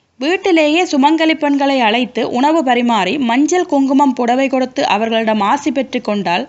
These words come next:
சகல சௌபாக்கியங்களும் நம்மை வந்து சேரும். நீராதாரம் இல்லாத ஊரில் குளம் வெட்டி கொடுத்தால் பிறவி கடனிலிருந்து விடுபடலாம். யாகங்கள் செய்தால் நம் பாவங்கள் விலகும்.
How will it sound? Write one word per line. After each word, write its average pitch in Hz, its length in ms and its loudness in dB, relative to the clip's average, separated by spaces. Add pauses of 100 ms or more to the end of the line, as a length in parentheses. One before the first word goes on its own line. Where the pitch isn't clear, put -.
சகல 285 420 0
சௌபாக்கியங்களும் 233 960 -2
நம்மை 262 220 0
வந்து 214 260 -2
சேரும். 196 400 -4 (1700)
நீராதாரம் 339 760 2
இல்லாத 262 520 2
ஊரில் 262 420 0
குளம் 311 340 0
வெட்டி 285 340 0
கொடுத்தால் 240 600 -2
பிறவி 330 340 0
கடனிலிருந்து 277 720 0
விடுபடலாம். 233 600 -2 (1900)
யாகங்கள் 349 600 0
செய்தால் 262 460 0
நம் 247 200 0
பாவங்கள் 269 560 0
விலகும். 240 420 -4